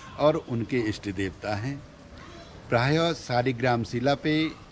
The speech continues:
आकृति निकाल ही नहीं जा सकती है, मगर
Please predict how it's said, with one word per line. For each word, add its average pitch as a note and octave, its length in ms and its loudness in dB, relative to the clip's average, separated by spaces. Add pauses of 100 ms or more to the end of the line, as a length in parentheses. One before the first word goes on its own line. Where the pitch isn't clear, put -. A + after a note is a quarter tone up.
आकृति A2+ 580 2
निकाल F#2+ 380 -6
ही C#3 140 4
नहीं C#3 160 6
जा B2 140 0
सकती G2+ 380 -6
है, A#2+ 220 -2 (640)
मगर D3 440 6